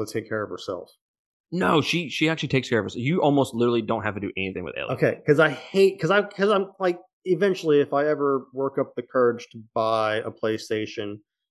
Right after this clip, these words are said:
Speaker 1: and tell my wife about it, that I spent that much money, and I eventually play this game, I hate those sections in games where you have to babysit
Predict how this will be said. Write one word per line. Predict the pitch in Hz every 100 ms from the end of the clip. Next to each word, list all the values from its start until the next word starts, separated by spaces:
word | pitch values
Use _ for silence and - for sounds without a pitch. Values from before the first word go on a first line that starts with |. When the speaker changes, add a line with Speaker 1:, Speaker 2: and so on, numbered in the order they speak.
| _ -
Speaker 1:
and | 120 113 107 104 110
tell | 123
my | 107 107
wife | 107 104
about | 95 98
it, | 101
that | 101
I | 101
spent | - 107
that | 104
much | 98 101
money, | 110 95 95 _ _ _ _ _ _ -
and | 123
I | 120 117
eventually | 120 117 117
play | 117 113 104
this | 101
game, | - 92 90 87 _ _ _ _ _ _ _ _ _ _ _ _ _ _ _ _ _ _ _ _
I | -
hate | - - 156 147 - _ _ _ -
those | 127 120 117 -
sections | 120 - 120 113
in | 120
games | 107 107 113 113
where | 101
you | 107 113
have | 110
to | 107 101
babysit | 107 104 110 - 113